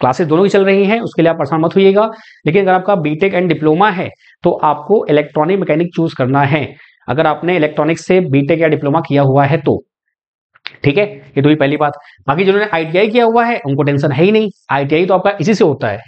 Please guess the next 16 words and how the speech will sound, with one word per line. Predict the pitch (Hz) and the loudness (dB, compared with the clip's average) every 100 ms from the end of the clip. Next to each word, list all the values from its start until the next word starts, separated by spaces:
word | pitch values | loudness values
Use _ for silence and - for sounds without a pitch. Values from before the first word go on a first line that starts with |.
| - | -2
Electronic | 131 135 147 165 | -2 0 -2 0
mechanic | 147 160 156 | 0 0 -2
से | 147 | -2
होता | 143 | 0
है, | 147 | -2
mechanic | 143 139 151 143 | 0 0 0 2
radio | 143 147 | 2 2
TV | 151 185 | 2 0
से | 185 | 0
होता | 147 143 143 | 0 0 0
है, | 160 180 - - - | 0 -4 -14 -8 -2
इन | 208 | 0
सब | 214 190 | 0 -2
से | - | -2
होता | 131 120 | -4 -4
है। | 98 | -8